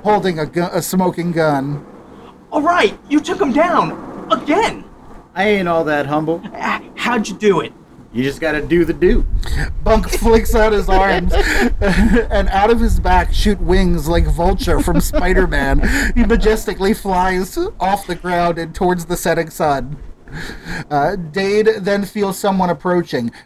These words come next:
Speaker 1: We see it's current day Matthew Lillard. Uh, he was just out walking his dog 'cause he lives in the area and wanted to see what the crew was filming. Hey man, how's it going? Long time.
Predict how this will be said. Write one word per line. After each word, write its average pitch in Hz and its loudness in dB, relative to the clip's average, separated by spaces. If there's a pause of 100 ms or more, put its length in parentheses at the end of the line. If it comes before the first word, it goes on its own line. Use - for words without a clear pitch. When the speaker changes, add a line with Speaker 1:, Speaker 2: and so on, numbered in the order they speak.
Speaker 1:
We 214 2
see 247 0
it's 254 -2
current 214 -2
day 180 0
Matthew 175 0
Lillard. 233 0 (320)
Uh, 175 2 (160)
he 240 4
was 233 0
just 226 -2
out 196 0
walking 190 0
his 185 -2
dog 170 0 (220)
'cause 180 -2
he 202 0
lives 185 2
in 185 -4
the 170 -2
area 156 2 (260)
and 190 0
wanted 196 0
to 180 0
see 180 0
what 170 -2
the 165 -2
crew 190 0
was 170 -4
filming. 143 -2 (960)
Hey 302 0
man, 247 2 (100)
how's 226 0
it 226 -6
going? 226 2 (120)
Long 226 0
time. 180 0